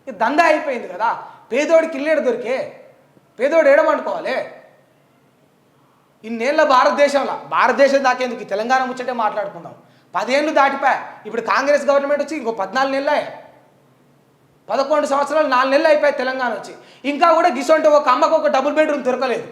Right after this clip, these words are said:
ఇం-, ఇంకేమున్నా చెప్పరు. ఇక మీరు ఉద్ధరించింది ఏముంది? నేను ఆడ ప్రవేశం, నేను ఆడ పథకం పెట్టినా, ఈడ పథకం పెట్టినా,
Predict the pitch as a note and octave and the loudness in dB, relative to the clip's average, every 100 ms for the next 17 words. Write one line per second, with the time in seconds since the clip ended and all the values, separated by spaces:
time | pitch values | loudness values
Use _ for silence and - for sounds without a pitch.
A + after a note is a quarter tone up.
0 | - - _ _ _ - D4 D#4 D#4 D#4+ | -20 -20 _ _ _ -18 -16 -10 -6 0
1 | F4+ D#4+ D4+ C#4 C#4+ C#4 B3+ B3 A#3+ D4 | 0 0 -2 -4 -4 -6 -6 -6 -2 -2
2 | D#4 C4+ C4+ C4+ B3+ C#4 - - _ _ | -2 -4 -6 -6 -6 -12 -18 -20 _ _
3 | _ _ _ _ _ - A#3+ G#3+ A3 C#4 | _ _ _ _ _ -12 -6 -2 0 0
4 | C4+ C#4 C4+ C4+ B3 G#3+ A3+ G#3+ G#3+ B3 | 0 -2 -2 -4 -6 -8 -6 -2 0 0
5 | B3 B3+ C4 B3+ B3+ B3+ G3 B3 B3 A#3+ | -4 -6 -6 -6 -6 -10 -6 -6 -4 -6
6 | C4 B3 B3 B3 A#3 A#3+ | -6 -4 -4 -4 -4 -6